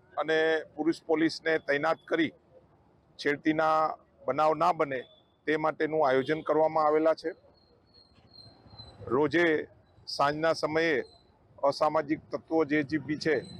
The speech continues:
તેને ત્યાં કોમ્બિંગ કરી હથિયારના કેસીસ કરવાનું હાલમાં ચાલુ છે. હોટલ ધાબાનું, અ, ચેકિંગ કરવામાં, અ,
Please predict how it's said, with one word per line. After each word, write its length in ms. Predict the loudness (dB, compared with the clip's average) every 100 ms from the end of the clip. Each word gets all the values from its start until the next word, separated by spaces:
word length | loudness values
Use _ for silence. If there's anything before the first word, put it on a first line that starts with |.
| -18 -16 -4
તેને 200 | -2 -2
ત્યાં 340 | 0 0 0
કોમ્બિંગ 520 | 0 -2 -2 -2 -4 -2
કરી 340 | 0 0 -4 _ _ _ -8
હથિયારના 580 | -8 -2 0 0 0 0 -2 -8
કેસીસ 380 | -4 -4 -2 -4 -2
કરવાનું 460 | 0 2 0 -4 -8 -12 -10 -8
હાલમાં 300 | -4 -2 -2
ચાલુ 320 | 0 0 2 0
છે. 160 | 0 -4 -10 -20 -20 -20 -20 -20 -20 -20 -20 -20 -20 -12 -2
હોટલ 320 | -2 2 0
ધાબાનું, 1700 | 2 2 4 2 0 -14 -20 -20 -20 -20 -20 -20 -16 -8 -6 -4 -8 -10 0
અ, 220 | 2 2
ચેકિંગ 480 | 0 -4 -2 -4 0
કરવામાં, 640 | 2 2 2 2 0 -2
અ, 300 | -2 0 0